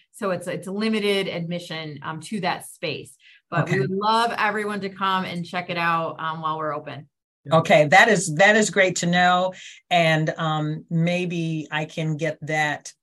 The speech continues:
Speaker 2: on our Facebook page or our YouTube channel so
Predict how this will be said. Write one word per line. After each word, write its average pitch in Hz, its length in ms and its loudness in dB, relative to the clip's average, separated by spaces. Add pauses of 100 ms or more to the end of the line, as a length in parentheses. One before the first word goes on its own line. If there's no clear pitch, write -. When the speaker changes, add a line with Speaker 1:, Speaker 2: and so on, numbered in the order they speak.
Speaker 2:
on 143 340 -4
our 139 160 -8
Facebook 147 560 -4
page 143 500 -2
or 139 480 -2
our 139 460 -4
YouTube 151 480 0
channel 143 540 0 (280)
so 151 520 6